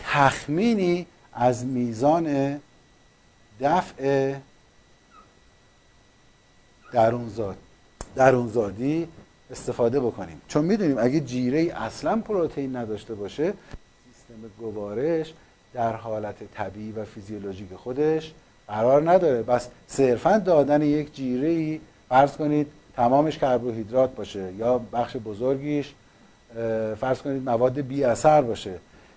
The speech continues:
چون اینتراکشن وجود داره، اثر وجود داره بین مقدار پروتئین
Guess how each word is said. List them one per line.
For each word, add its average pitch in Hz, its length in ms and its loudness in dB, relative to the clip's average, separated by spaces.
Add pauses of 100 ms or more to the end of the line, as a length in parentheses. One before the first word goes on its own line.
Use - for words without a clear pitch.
چون 214 300 6
اینتراکشن 180 680 0
وجود 135 380 -4
داره، 113 260 0
اثر 160 440 6
وجود 147 420 -6
داره 120 280 2
بین 139 400 -2
مقدار 139 360 0
پروتئین 139 720 -2